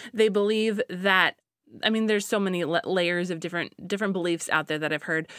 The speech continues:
but essentially it is just that it is not something that we need to fear.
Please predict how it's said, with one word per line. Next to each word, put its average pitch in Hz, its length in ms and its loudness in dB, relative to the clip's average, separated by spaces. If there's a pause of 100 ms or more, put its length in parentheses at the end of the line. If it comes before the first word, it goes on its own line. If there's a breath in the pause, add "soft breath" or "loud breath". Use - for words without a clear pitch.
(260 loud breath)
but 240 140 4
essentially 254 920 2 (380)
it 233 140 4
is 208 220 2
just 226 320 0
that 214 200 6
it 202 120 0
is 196 120 0
not 208 300 0
something 208 420 0
that 180 280 0
we 214 300 0
need 185 260 -2
to 202 140 -4
fear. 123 500 -4